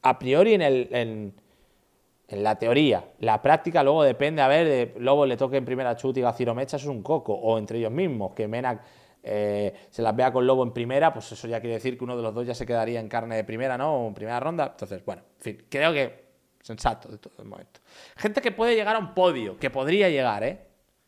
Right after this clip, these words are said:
Pues creo que un Balleste puede llegar a un podio. Creo que un Menor puede llegar a un podio. Maritea puede llegar a un podio, la verdad. Creo que pueden llegar per-, perfectamente.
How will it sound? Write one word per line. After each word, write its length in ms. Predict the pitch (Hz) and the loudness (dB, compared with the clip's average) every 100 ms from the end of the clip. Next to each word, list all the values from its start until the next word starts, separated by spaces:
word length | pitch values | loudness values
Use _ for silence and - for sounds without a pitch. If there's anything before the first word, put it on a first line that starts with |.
| _ | _
Pues 100 | _ | _
creo 200 | 120 101 | -12 -10
que 60 | 87 | -12
un 160 | 87 | -14
Balleste 340 | 87 98 101 90 | -12 -10 -10 -8
puede 160 | 92 | -8
llegar 160 | 85 85 | -8 -12
a 60 | 82 | -14
un 80 | |
podio. 640 | - 120 107 92 95 - _ _ _ _ _ _ _ _ | -4 -2 0 -2 -8 -14 _ _ _ _ _ _ _ _
Creo 200 | 123 123 | -4 -2
que 60 | 110 | -2
un 100 | 98 | -6
Menor 300 | 95 101 95 | -6 -8 -4
puede 220 | 95 90 | -4 -4
llegar 200 | 90 87 | -6 -8
a 60 | 82 | -12
un 100 | 85 | -8
podio. 380 | 113 113 101 | -2 0 -2
Maritea 440 | 95 92 87 113 95 | -4 -8 -6 -4 -4
puede 180 | 92 90 | -6 -8
llegar 180 | 90 | -8
a 20 | 85 | -12
un 120 | 87 | -14
podio, 360 | 98 95 90 | -8 -8 -8
la 100 | 85 | -12
verdad. 280 | 82 87 92 _ _ | -16 -16 -20 _ _
Creo 200 | 120 113 | -2 -2
que 100 | 95 | -4
pueden 280 | 101 87 87 | -8 -10 -12
llegar 260 | 87 87 | -16 -18
per-, 140 | 92 - | -20 -18
perfectamente. 680 | 95 - - 85 - _ | -16 -16 -18 -18 -20 _